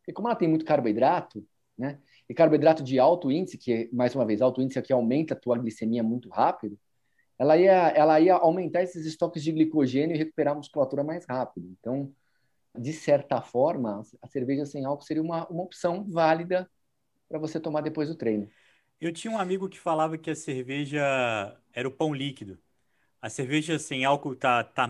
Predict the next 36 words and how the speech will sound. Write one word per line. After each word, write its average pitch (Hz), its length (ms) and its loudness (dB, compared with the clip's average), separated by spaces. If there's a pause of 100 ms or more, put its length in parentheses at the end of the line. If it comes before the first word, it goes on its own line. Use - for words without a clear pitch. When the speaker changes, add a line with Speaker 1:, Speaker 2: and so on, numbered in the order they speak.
(140)
Speaker 2:
mais 135 300 -2
perto 147 380 0
desse 139 220 -4
caminho 131 460 -6 (600)
de 120 100 -12
tornar 131 340 -2
essa 147 180 -4
frase 135 280 4
Speaker 1:
É. - 40 2
Speaker 2:
verdadeira? 123 580 -4 (680)
Speaker 1:
Eu 170 120 8
fiz 180 280 4
um 190 140 4
post 160 560 6
justamente 190 420 -4
falando 202 280 2
disso, - 420 -2 (540)
que 156 80 6
é 151 40 6
quantos 208 480 4
pães 190 300 6
líquidos 175 400 0
você 170 260 2
<laughs> - 20 6
tomou 180 340 6
no 180 100 6
último 175 320 6
seu 170 220 2
churrasco 135 520 2 (580)
de 131 80 -12
cerveja 160 400 8
sem 160 220 0
álcool, 117 440 2 (500)
porque 143 680 6
é 147 120 10
bastante, 170 720 -2